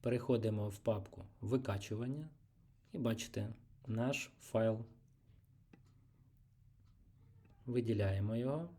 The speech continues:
натискаємо пункт меню «Перемістити». І нам необхідно його перемістити в папку Topic, яка знаходиться в «Мій iPhone». Натискаємо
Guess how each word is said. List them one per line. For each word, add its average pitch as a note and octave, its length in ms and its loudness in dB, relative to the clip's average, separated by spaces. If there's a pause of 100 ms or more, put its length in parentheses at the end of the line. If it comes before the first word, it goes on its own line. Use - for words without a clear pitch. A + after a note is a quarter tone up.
(280)
натискаємо A#2+ 800 2
пункт A2 380 0
меню G#2+ 300 4
«Перемістити». B2 1000 2 (720)
І A2+ 80 0
нам A#2 240 6
необхідно A2 480 2
його G#2 240 0
перемістити C3 880 -2 (220)
в - 60 -20
папку C#3 420 0
Topic, G2 400 -2 (600)
яка A#2 320 0
знаходиться D3+ 800 2 (380)
в G#2+ 220 2
«Мій D3 380 8 (920)
iPhone». A#2+ 440 0 (1400)
Натискаємо A2+ 600 -2